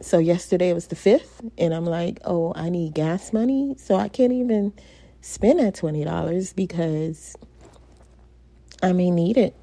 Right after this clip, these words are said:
I'm already half tank already, so I can't drive wherever I want because I have to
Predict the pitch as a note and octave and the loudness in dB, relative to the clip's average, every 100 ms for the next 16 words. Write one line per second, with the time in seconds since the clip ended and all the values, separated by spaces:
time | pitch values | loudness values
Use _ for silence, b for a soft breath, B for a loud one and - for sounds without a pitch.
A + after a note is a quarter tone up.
0 | - - - _ - - _ _ - - | -20 -20 -20 _ -20 -20 _ _ -20 -20
1 | - F#3 F#3 F3+ E3+ E3+ G3+ G#3+ G3 F#3 | -6 -2 2 2 2 4 4 4 2 0
2 | G3 b b b b b b b - - | -2 b b b b b b b -14 -6
3 | E3+ - - - F#3+ G3+ B3 - E3 E3 | -4 -6 -12 -6 -2 0 -2 -4 -4 -4
4 | D3+ D#3+ F#3 A3+ - - D#3+ D#3+ E3+ G3+ | -4 -4 -6 -8 -12 -8 -6 -4 -2 -2
5 | F#3 - D#3+ D#3 G#3+ F3+ E3 D3 D3 D#3 | -4 -6 -6 -4 -2 0 2 0 -2 -6
6 | D3 D3+ D3 F3 B3+ E3+ - E3 D3+ D3+ | -6 -4 -4 -6 -6 -10 -8 -6 -4 -6
7 | - - E3+ D#3+ - - D3+ | -8 -8 -4 -6 -4 -4 -4